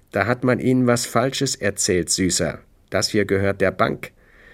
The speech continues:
Sie hat Anspruch darauf erhoben, oder es ist ihr übertragen worden oder irgendwas. Ich hab das im Einzelnen vergessen.“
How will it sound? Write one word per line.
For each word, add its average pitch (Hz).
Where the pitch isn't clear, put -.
Sie 110
hat -
Anspruch 156
darauf 87
erhoben, 87
oder 107
es 98
ist -
ihr 113
übertragen 110
worden 92
oder 85
irgendwas. 76
Ich -
hab 135
das 127
im 113
Einzelnen 127
vergessen.“ 120